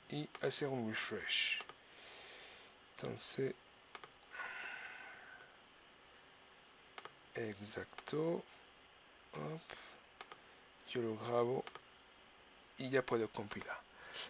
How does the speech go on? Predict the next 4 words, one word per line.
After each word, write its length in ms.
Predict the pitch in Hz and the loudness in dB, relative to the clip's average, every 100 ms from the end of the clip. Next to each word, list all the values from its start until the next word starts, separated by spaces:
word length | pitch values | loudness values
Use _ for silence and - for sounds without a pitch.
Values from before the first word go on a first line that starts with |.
| - | -4
Perfecto. 520 | - 131 - 120 - - - - | 0 0 0 -4 -6 -6 -8 -6
Y 200 | - 160 | 4 6
aquí 680 | 143 - - 156 160 175 - - - - | 6 4 -4 0 2 2 0 -8 -12 -2
rápidamente 1040 | 139 139 127 123 123 135 131 - 156 151 | 0 0 4 4 6 4 2 0 2 2